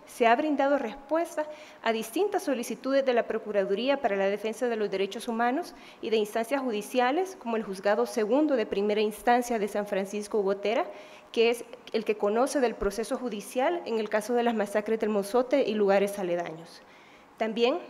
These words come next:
eh, debemos señalar que la Sala de lo Constitucional de la Corte Suprema de Justicia, en el marco de la supervisión de la sentencia de inconstitucionalidad de la Ley de Amnistía,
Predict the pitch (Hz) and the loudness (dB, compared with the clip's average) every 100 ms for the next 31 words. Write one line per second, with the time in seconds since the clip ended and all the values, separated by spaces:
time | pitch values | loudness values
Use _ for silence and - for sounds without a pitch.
0 | - - - - - 190 202 214 277 302 | -16 -20 -20 -14 -10 0 4 4 2 2
1 | 294 226 226 254 254 208 202 254 269 294 | 2 6 6 6 4 2 2 2 4 4
2 | 285 269 262 - 220 208 220 277 254 220 | 4 0 -2 -6 -4 -2 2 2 2 0
3 | 196 226 269 - 254 233 233 226 202 180 | 0 -2 -2 -6 -4 -2 0 0 -2 -8
4 | - 285 277 - 254 - - - - - | -6 -6 -4 -4 -6 -8 -20 -20 -20 -4
5 | 226 220 220 233 330 381 262 214 202 202 | 0 2 2 6 6 6 6 6 6 2
6 | 190 202 196 190 240 247 233 214 - - | -2 -2 -2 -2 2 4 4 2 0 -8
7 | - 214 214 202 196 262 302 254 226 220 | -4 -4 -2 -4 4 4 6 2 0 -2
8 | 220 202 208 208 196 202 202 220 226 214 | -4 -4 -6 -4 -2 0 2 2 2 0
9 | 190 190 220 226 254 262 269 - 233 | 0 2 0 2 2 2 0 -2 -2